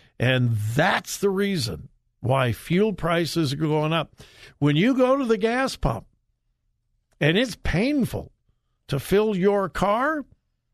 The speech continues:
you blame Putin. It's Putin's fault. Well, this doesn't help. But i-, if,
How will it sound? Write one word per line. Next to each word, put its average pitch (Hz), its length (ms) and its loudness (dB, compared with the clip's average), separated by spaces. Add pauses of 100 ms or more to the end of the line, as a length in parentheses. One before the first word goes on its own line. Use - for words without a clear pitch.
(160)
you 165 300 4
blame 135 540 0
Putin. 139 600 -4
It's - 240 -6
Putin's 151 680 0
fault. - 540 -6 (1500)
Well, 226 420 0 (880)
this 196 380 0
doesn't 160 360 0
help. 127 540 0 (1300)
But 147 360 0 (220)
i-, 190 180 -8
if, 151 380 -2